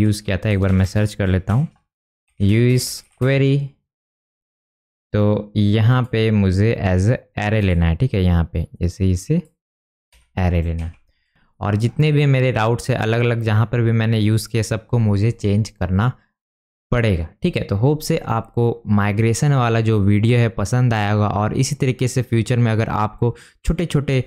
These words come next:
आ, नेटपिक चीज़ें सीखनी है तो ज़रूर से आप कमेंट सेक्शन में बताना, मैं जो भी करता हूँ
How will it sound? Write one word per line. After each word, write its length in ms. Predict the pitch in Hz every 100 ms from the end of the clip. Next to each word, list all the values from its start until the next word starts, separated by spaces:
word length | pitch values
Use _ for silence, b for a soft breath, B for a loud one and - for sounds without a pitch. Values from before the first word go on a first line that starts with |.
| B B
आ, 220 | 107 107 107
नेटपिक 540 | 131 139 - 131 123
चीज़ें 300 | - 113 117
सीखनी 400 | - 107 110 113
है 120 | 104 98
तो 540 | - 107 107 107 - 107
ज़रूर 260 | 107 131
से 140 | 135 127
आप 180 | 113
कमेंट 300 | - 110 117
सेक्शन 300 | 113 110 -
में 100 | 117
बताना, 360 | 110 107 113 113
मैं 220 | 113 117
जो 140 | 107 107
भी 120 | 120
करता 280 | - 110 110
हूँ 140 | 113